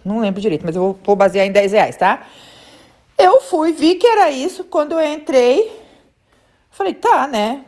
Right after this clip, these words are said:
Tá todo mundo fazendo isso, vou pôr também a minha dez reais. Gente, eu não fiz conta,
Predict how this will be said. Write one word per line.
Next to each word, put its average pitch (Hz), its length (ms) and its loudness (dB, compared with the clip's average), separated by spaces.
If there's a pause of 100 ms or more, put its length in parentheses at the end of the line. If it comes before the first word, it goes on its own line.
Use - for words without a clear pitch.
(140)
Tá 175 100 -8
todo 190 180 -6
mundo 185 280 -8
fazendo 208 340 -6
isso, 233 220 -10
vou 330 100 0
pôr 277 220 0
também 277 340 -2
a 277 60 -6
minha 285 260 -10
dez 302 300 -6
reais. 254 480 -4 (1400)
Gente, 254 400 -2
eu 254 60 -2
não 302 80 -8
fiz 311 220 -10
conta, 156 520 -10